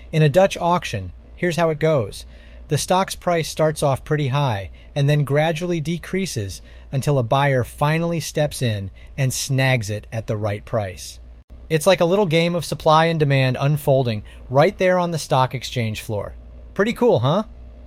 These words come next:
So, as we keep our eyes glued to the earnings reports and eagerly wait for the economic data drop,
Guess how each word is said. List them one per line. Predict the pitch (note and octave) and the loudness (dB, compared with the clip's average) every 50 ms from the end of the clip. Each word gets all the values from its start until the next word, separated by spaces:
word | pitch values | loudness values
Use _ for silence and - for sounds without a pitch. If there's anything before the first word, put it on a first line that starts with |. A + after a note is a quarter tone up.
| - - - - - | -20 -18 -18 -18 -16
So, | - - - F3 D#3+ C3 G#2 F2+ F#2+ G2+ - - - - - - - - | -12 -4 2 4 6 6 4 2 -4 -10 -16 -18 -20 -20 -20 -20 -12 -2
as | - C#3+ C#3+ B2+ | 2 2 2 2
we | D3 D3+ | 2 0
keep | D3 - F3+ E3+ - | 0 0 -2 2 2
our | D3 C3+ C3+ | 2 4 4
eyes | C3 C3 C3+ C3+ C3+ B2 | 4 4 4 2 2 0
glued | A#2+ - C3 C#3 D3 D3+ E3 D3+ | -2 -2 2 4 4 4 2 2
to | - D3+ | 0 -2
the | C3 C3+ - | -2 -2 0
earnings | C#3 C#3 D3 D#3+ D#3 D3 | 0 0 0 0 -2 -2
reports | E3 D3 - - D#3+ E3 F3+ G3 - - - - - - - - - - | -4 -6 -2 0 2 2 2 0 -4 -10 -16 -16 -16 -20 -20 -20 -14 -4
and | - C#3 C3 D#3 - | -2 -2 -2 0 0
eagerly | F3 F3+ E3 G3 G3 G3 G3+ F#3 | -2 0 2 2 2 2 2 2
wait | D3+ D#3+ D#3 D#3+ E3 | 2 2 2 2 0
for | - - D3+ | -4 -4 -2
the | C3+ C3 C3+ | -2 -2 -2
economic | C#3 D3+ D3+ - D#3+ D3 C#3+ C#3 C3+ - - | -2 -2 -2 0 0 0 0 0 -2 -4 -2
data | - C#3 C#3+ E3 F#3 | 0 0 0 0 0
drop, | E3+ D3 F3 F3 F#3 G3+ G3 - | -2 -2 -2 -2 -2 -2 -4 -8